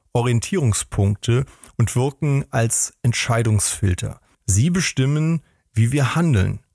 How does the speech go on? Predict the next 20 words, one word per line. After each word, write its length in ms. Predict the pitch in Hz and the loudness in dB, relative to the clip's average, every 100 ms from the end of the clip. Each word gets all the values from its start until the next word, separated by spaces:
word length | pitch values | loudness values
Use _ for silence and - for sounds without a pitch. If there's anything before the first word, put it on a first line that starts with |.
| - | -2
und 380 | 120 123 - - - | 0 0 -4 -12 -6
sie 160 | 120 | -4
bestimmen 460 | 131 120 - 113 110 | -2 -2 0 0 0
auch, 580 | 107 113 131 165 - _ _ - | -2 -2 -2 -4 -8 _ _ -2
wie 200 | 131 117 | 0 0
wir 240 | 117 110 | 0 0
unser 320 | 127 110 - | 0 0 0
eigenes 680 | 101 117 127 147 156 - - _ _ - | 0 0 0 0 0 -2 -6 _ _ -4
und 200 | 170 190 | -4 -2
auch 160 | 117 | -2
fremdes 600 | - - 127 139 113 - | -4 -2 0 2 2 0
Handeln 540 | 110 110 117 123 135 123 - | 2 2 2 0 -2 -4 -2
bewerten. 600 | 110 113 117 - 98 - _ _ _ _ _ | 0 2 0 -2 -4 -6 _ _ _ _ _
Sie 220 | - 139 | -2 -2
wirken 260 | 180 - 160 | -2 -2 -2
für 160 | - | -2
uns 480 | 139 143 143 - - _ - | 0 0 0 -2 -6 _ -6
entsprechend 560 | 123 - 139 135 127 120 | -4 -2 -2 0 2 2
wie 60 | |
Leuchttürme 840 | 107 117 151 - - 147 139 135 | 2 2 0 -4 -2 0 0 0